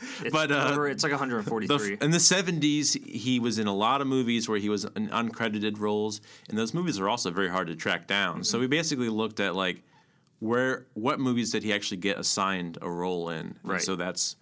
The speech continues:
Speaker 2: those are the ones we're tackling.
Speaker 1: The first movie we're talking about that Jackie Chan is ever credited in, he's eight years old, I believe,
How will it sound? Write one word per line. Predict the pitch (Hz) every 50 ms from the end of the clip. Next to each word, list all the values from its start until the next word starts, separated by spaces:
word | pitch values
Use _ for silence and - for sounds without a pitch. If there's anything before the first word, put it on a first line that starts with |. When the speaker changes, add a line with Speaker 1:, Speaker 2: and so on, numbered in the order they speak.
| _ -
Speaker 2:
those | 120 135 147 135
are | 139
the | 127
ones | 113 110 107 101 95
we're | 95 87
tackling. | - 92 82 82 - - 58 55 - - - _ _ _ -
Speaker 1:
The | -
first | - - - 185 185 185 - - - - -
movie | 143 123 120 113 120 117 110
we're | 110 - 110 107 107
talking | 107 123 113 110 107
about | 104 101 101
that | 101 101
Jackie | - 113 107 107 - -
Chan | - - 117 110 107 104 101 98 101 - -
is | 104 95 95
ever | 110 110 113 117 113
credited | 110 - - 127 117 113 113 104 104 98 92
in, | 95 95 92 92 104
he's | 107 - 117 101 - - _ -
eight | - 123 135
years | 143 135 117 107
old, | 117 110 107 101 95
I |
believe, | 87 85 98 90 87 87 87 87 - -